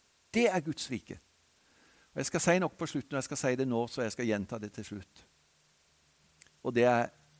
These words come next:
det, det er, det er et lite sånn, det, det er smertefullt, men det går an å være i et bedehus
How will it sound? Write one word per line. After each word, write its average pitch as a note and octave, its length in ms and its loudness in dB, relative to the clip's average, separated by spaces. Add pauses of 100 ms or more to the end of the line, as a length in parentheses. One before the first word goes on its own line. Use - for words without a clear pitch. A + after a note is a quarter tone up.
(760)
det, B2+ 240 -6
det C#3 140 2
er, B2 260 0
det B2+ 80 4
er B2 80 4
et B2+ 120 -6
lite C3+ 200 -4
sånn, A#2 240 -2 (1600)
det, C3 240 -2
det C#3 80 2
er C#3+ 80 -4
smertefullt, D#3+ 720 -6 (420)
men A2+ 240 0
det C#3+ 160 4
går D#3+ 480 0
an E3 300 -4 (180)
å C3+ 160 -4
være B2 360 0 (200)
i B2+ 80 -2
et B2+ 160 -4 (120)
bedehus C3+ 800 -4